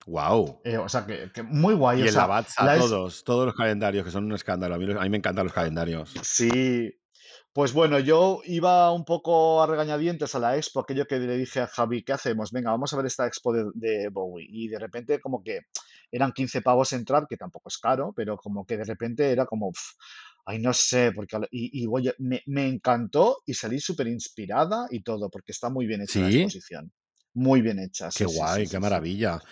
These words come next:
Speaker 1: A ver si viene aquí a Barcelona y puedo ir a verla. Yo aquí a la que fui a ver
Speaker 2: Pero
Speaker 1: de Bowie es una que se hizo en el, en, en el no sé qué del diseño, ahí como en Glorias, que fue un
Speaker 2: Sí.
Speaker 1: escándalo, ya te digo. Yo es que no, no soy fan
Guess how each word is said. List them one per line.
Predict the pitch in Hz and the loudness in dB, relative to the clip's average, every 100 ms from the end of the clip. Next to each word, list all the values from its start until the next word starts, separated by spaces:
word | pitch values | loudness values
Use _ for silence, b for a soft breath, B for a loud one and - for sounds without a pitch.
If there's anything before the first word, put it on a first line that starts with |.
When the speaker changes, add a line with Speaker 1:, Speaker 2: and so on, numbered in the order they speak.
| B - | B 0
Speaker 1:
A | 98 | 0
ver | |
si | 104 | 2
viene | 113 113 | 2 2
aquí | 104 | 0
a | |
Barcelona | 95 - 92 110 | 0 -2 -4 -2
y | 92 | -2
puedo | 92 | -4
ir | 87 | -4
a | 82 | -4
verla. | 95 107 82 76 _ _ _ _ - | -6 -6 -8 -10 _ _ _ _ -2
Yo | 110 | 0
aquí | 123 | 2
a | 135 | 2
la | 113 | 0
que | 104 | 0
fui | 113 | 0
a | 117 | 4
ver | 147 | 6
Speaker 2:
Pero | |
Speaker 1:
de | 117 | 4
Bowie | 123 123 151 B B B | 0 -2 -4 B B B
es | - 117 | -10 -4
una | 120 | -2
que | 113 | -2
se | 123 | -2
hizo | 123 107 | -2 -2
en | 95 | -2
el, | 85 - | -4 -6
en, | 90 87 | -6 -4
en | 90 85 | -4 -2
el | 82 82 82 | -4 -4 -6
no | |
sé | - 76 | -6 -2
qué | |
del | 92 98 | 0 0
diseño, | 92 110 107 90 | 0 0 2 2
ahí | 80 92 | 0 -2
como | - 80 80 | -4 -4 -4
en | 76 | 0
Glorias, | 90 104 95 117 - B B B - | 2 2 2 -2 -6 B B B -10
que | - | -8
fue | 85 | -4
un | 90 | 2
Speaker 2:
Sí. | 131 | 4
Speaker 1:
escándalo, | 113 98 | 4 2
ya | 98 | 2
te | 95 | 0
digo. | 85 | -2
Yo | 98 | -2
es | 95 | -2
que | |
no, | 120 120 B B B | -6 -6 B B B
no | 117 | -2
soy | 113 147 | -2 0
fan | 139 151 160 | 0 0 -4